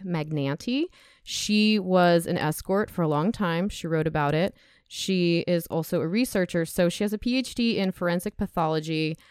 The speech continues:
Um, she studied in anthropology and mathematics. She has worked in forensic science, epidemiology, chemoinformatics, and cancer research. She knows how to compile statistics. So this whole book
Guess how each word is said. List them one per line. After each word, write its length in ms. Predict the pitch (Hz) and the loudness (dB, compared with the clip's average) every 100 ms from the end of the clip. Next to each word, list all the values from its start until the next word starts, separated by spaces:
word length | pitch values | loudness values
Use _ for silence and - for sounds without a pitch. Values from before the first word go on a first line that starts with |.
| - _ _ | -20 _ _
Um, 400 | 160 151 147 151 | 4 6 4 2
she 180 | - 185 | 0 -4
studied 320 | - 180 180 | 0 0 2
in 120 | 175 - | 0 0
anthropology 580 | 160 175 165 156 151 156 | -4 -4 -2 -2 -2 -2
and 80 | |
mathematics. 920 | 147 131 160 202 240 247 240 - - - _ _ - | -2 -2 -2 0 2 2 0 -2 -14 -18 _ _ -8
She 200 | 190 180 | 0 0
has 120 | 156 | 0
worked 220 | 156 - | -2 -2
in 100 | 156 | -4
forensic 440 | - 156 147 135 | 0 0 0 -4
science, 600 | - 185 175 175 170 - - | -6 -2 0 0 -2 -4 -8
epidemiology, 1000 | 165 156 156 143 143 147 143 151 143 147 - | -6 -4 -2 0 0 -2 -2 -2 -2 -4 -6
chemoinformatics, 960 | - - 214 202 190 190 185 165 160 - | -10 -2 2 2 0 -2 0 0 -2 -2
and 160 | 151 | -6
cancer 480 | - - 202 - 185 | -6 -2 -2 0 -2
research. 600 | 151 143 - 135 131 - - - _ | -2 -4 -2 -2 -2 -10 -16 -20 _
She 220 | - - 226 | -10 4 6
knows 280 | 208 202 | 8 6
how 100 | 226 | 4
to 60 | 196 | 2
compile 400 | - 202 175 147 | 2 2 4 2
statistics. 680 | - 160 - 208 - 104 - | 0 -4 -2 -2 -2 -6 -2
So 80 | |
this 240 | 180 226 - | 2 2 2
whole 220 | 254 247 | 2 2
book 340 | 208 190 170 | 4 2 2